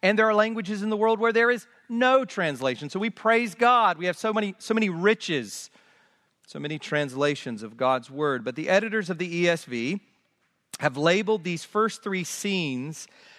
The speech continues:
as Jesus is buried, the guard at the tomb, and the resurrection. And it's from these three scenes that we begin to see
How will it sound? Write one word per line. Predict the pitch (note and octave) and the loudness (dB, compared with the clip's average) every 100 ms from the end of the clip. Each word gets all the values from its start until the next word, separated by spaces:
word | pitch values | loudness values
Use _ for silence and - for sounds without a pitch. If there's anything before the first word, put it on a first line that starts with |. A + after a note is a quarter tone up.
| - | 0
as | D3 D3+ - | 0 0 -4
Jesus | - G3 G#3+ G3+ F#3+ | -4 -2 0 -2 -6
is | - D#3+ | -6 -6
buried, | A#2+ E3 D#3 C3+ B2 F3 G3 - _ _ _ | -2 2 2 2 -2 -4 -6 -10 _ _ _
the | - | -8
guard | C3+ D#3+ E3+ G#3+ | 0 4 6 4
at | G#3+ - | 0 -6
the | |
tomb, | E3+ - E3+ C#3 B2+ C3+ C#3 _ _ _ _ _ _ - | -10 -6 -4 -2 -4 -6 -12 _ _ _ _ _ _ -8
and | B2+ | -4
the | B2+ | 0
resurrection. | B2+ A#2+ C#3 D#3 - A2 - _ _ _ _ _ _ _ _ _ _ - - | -2 0 0 0 -2 -16 -18 _ _ _ _ _ _ _ _ _ _ -12 -2
And | F3 | -2
it's | F3 | -2
from | - - B3 C4+ | -4 2 2 2
these | A#3 A3 G3+ | -2 -2 -4
three | - F3+ F#3+ F#3 | -6 -4 -2 -2
scenes | - - G3 E3 B2+ A#2+ B2 | -6 -4 -2 0 -2 -4 -4
that | C#3 | -4
we | D3 | -4
begin | E3+ F#3 F#3 | -4 -2 -2
to | F3 | -2
see | - - E3 A#2 B2 | -8 -4 -2 -2 -6